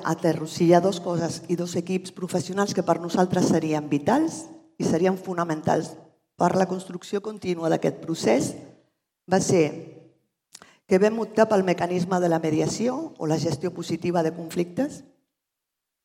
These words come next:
amb un equip que encara, encara té Santa Coloma, es va iniciar el noranta-vuit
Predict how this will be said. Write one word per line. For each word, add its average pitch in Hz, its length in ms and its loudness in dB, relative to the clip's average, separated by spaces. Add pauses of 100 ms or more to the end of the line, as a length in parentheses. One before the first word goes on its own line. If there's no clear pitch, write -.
(1600)
amb 190 160 -2
un 190 140 0
equip 180 320 -4 (800)
que 170 120 2
encara, 160 800 0
encara 165 400 0
té 165 100 4
Santa 165 300 -2
Coloma, 165 420 -6
es 160 120 -10
va 156 100 2
iniciar 156 300 0
el 165 100 -2
noranta-vuit 165 640 0